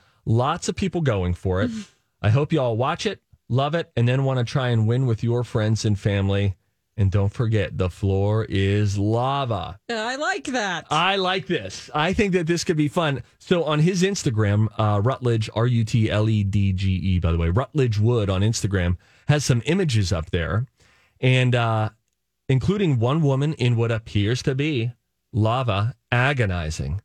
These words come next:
Speaker 1: in pain as she tries to get back up on a rock. Now, the question is, um, whatever this fun red liquid is, feels like a Nickelodeon kind of a game. I don't know if once you go in,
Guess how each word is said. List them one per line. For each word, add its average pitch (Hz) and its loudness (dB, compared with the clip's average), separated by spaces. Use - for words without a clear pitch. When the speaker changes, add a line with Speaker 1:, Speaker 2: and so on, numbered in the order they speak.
Speaker 1:
in 117 2
pain 120 2
as 95 -2
she 107 -2
tries 113 -2
to 120 0
get 113 0
back 110 -2
up 123 -4
on 117 -2
a 110 0
rock. 113 -4
Now, 160 2
the 160 -2
question 269 -2
is, 143 -2
um, 123 -2
whatever 147 0
this 131 0
fun 127 0
red 117 2
liquid 117 2
is, 113 0
feels 220 0
like 131 0
a 117 4
Nickelodeon 101 0
kind 87 -4
of 85 -6
a 90 -6
game. 87 -4
I 135 2
don't 151 0
know 135 2
if 117 -2
once 117 0
you 143 0
go 117 0
in, 156 -2